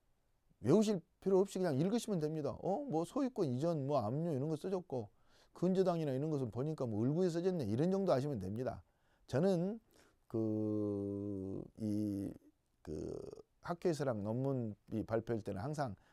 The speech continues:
갑과 을구를 통폐합시켜버리자. 이게 두 개를 따로 놔두니까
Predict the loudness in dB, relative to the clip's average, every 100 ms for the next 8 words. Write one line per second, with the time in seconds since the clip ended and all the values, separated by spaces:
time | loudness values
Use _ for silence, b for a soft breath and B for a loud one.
0 | b -8 -2 0 2 0 -2 -2 -2 -4
1 | -6 -4 -4 -6 -10 -6 -4 -4 -4 -4
2 | -4 b b b b 0 2 2 2 2
3 | 2 2 2 2 0 0 -2 -6 -2 -2
4 | -2